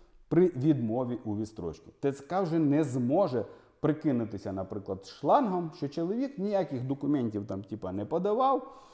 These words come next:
і вас не будуть примусово направляти на В Л К для отримання відстрочки. Які ще висновки можна зробити? Самий головний. Обсяги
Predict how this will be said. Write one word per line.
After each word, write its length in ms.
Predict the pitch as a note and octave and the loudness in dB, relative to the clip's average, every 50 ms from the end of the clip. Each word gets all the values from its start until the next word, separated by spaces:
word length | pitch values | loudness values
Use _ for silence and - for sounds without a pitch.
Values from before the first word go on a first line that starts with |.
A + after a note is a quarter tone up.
| - _ _ - | -20 _ _ 0
і 120 | F#3 F3 | 2 4
вас 360 | E3 G3 A#3+ C4 B3 - - - - - - - - | 6 8 8 6 6 4 -2 -10 -18 -20 -14 -2 4
не 120 | C3+ D#3+ | 4 4
будуть 400 | D#3+ E3 G#3 G#3 G#3 - - - | 6 6 4 4 4 2 0 0
примусово 640 | - D3+ E3 D#3+ D#3 D3 C3+ - G3 G#3 G3+ F#3+ - | 2 4 6 6 4 4 2 2 2 2 4 2 2
направляти 720 | C3 B2 C3 C#3 C3+ A#2 A2+ G#2+ G2 G2+ G#2 G#2+ G#2 G#2 | 2 2 2 2 2 2 0 0 2 4 2 2 2 -2
на 140 | F#2+ F#2 F#2 | -4 -4 -4
В 120 | F#2 F2 F2 | -4 -4 -4
Л 140 | F2 F2 - | -4 -6 -6
К 160 | E2+ - - - - _ - | -10 -12 -14 -14 -16 _ -10
для 200 | F2+ F#2 F2+ F#2 | -6 -4 -4 -4
отримання 480 | F2+ A2+ A#2 A2+ A2+ A2 G2+ F#2 F2+ - - - _ _ _ _ - | -4 -4 -4 -4 -2 -4 -4 -6 -8 -10 -16 -20 _ _ _ _ -14
відстрочки. 560 | - F2 F2 - - D#2+ D2+ C#2 - - - _ _ _ _ _ _ _ _ _ _ _ _ _ _ | -12 -12 -12 -12 -10 -12 -12 -12 -14 -18 -20 _ _ _ _ _ _ _ _ _ _ _ _ _ _
Які 360 | - C3 D#3 - - A#3 A#3+ A3 | -2 -2 -2 0 0 0 -2 -2
ще 380 | - - - G3+ G3 F#3+ - - - - - | -2 -2 0 2 2 2 0 -4 -8 -10 -4
висновки 640 | - G#2+ C3+ D#3+ D#3+ - D#3+ D3+ D3 - D3 D3 - - - | 2 4 6 6 6 4 2 0 0 0 -2 -2 -2 -4 -8
можна 540 | F#2 F#2+ G2+ G#2+ A2 G2+ F#2+ G#2 G2+ F#2+ F2 - - - - | -8 -6 -4 -2 -2 -2 -2 -2 -4 -4 -6 -8 -14 -18 -12
зробити? 520 | D#2+ F#2+ G2+ G2+ G2 F#2+ F2+ E2 - - - - _ _ - | -8 -4 -4 -4 -4 -4 -6 -8 -10 -16 -20 -20 _ _ -10
Самий 360 | - - A#2+ A#2+ A#2 A2+ G#2+ | -4 -2 0 0 0 0 0
головний. 500 | G#2 A2 A2 A2 G2 F#2 E2+ D2+ C#2 - - _ _ _ _ _ _ _ _ _ | 0 0 0 0 0 -2 -4 -8 -10 -14 -18 _ _ _ _ _ _ _ _ _
Обсяги 600 | - A#3+ A3 - - - - F2+ E2 - - - | 8 10 10 10 8 6 0 -4 -4 -4 -6 -10